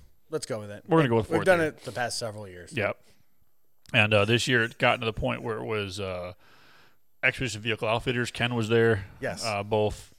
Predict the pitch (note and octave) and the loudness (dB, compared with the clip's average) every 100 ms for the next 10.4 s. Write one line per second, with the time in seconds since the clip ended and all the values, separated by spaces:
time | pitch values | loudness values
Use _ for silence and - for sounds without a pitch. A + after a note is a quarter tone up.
0 | _ - - C#3 A#2 A2+ G#2 A#2 B2 A#2+ | _ -12 -4 -2 0 0 0 0 2 2
1 | A#2 A2+ G#2+ - _ - G#2+ A2 G2 A2+ | 0 0 -6 -20 _ -4 -4 -4 0 2
2 | A2+ A#2 A2+ G#2 A2+ A2 A2 - - - | 2 0 -2 0 2 4 0 -6 -20 -20
3 | - B2 - A#2+ G#2 - A2+ A2 A2+ - | -8 -8 -6 -8 -6 -2 0 0 -4 -8
4 | - G2+ F#2+ F#2 F#2 F2 F2 G2+ - - | -10 -8 -8 -10 -14 -16 -18 -20 -20 -12
5 | A#2 A2 A#2 A2 - G2+ G2 A#2+ G#2+ A#2 | -10 0 2 2 -4 -8 0 2 4 2
6 | B2+ B2+ - - - D3 A#2 A2 A2 - | 0 -4 -8 -12 -16 -4 -2 -2 -6 2
7 | A#2+ - A#2+ C3+ - - - A2 G2 F#2 | 2 4 2 2 -2 -12 -12 -8 -8 -8
8 | - - - - B2 B2 A#2 - - _ | -12 -16 -18 -16 -8 -6 -6 -10 -20 _
9 | - - - - C3 G#2+ B2 A2+ - F#2 | -20 -20 -20 -6 -4 -4 -8 -10 -12 -14
10 | G#2+ - - | -14 -12 -14